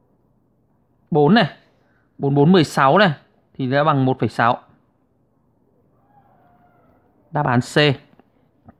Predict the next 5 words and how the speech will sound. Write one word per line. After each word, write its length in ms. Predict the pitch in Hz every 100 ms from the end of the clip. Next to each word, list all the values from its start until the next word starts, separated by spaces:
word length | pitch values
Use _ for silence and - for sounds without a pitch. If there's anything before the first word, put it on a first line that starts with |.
| _ _ _ _ _ _ _ _ _ -
<coughs> 100 | 143 - _ _ _
Được 100 | 127 120
chưa? 240 | 147 - _ _ _ _ _ _ _ _ _ -
Đấy. 300 | 127 123 151 - _ _ _ _ _ _ _ _ -
<coughs> 160 | 196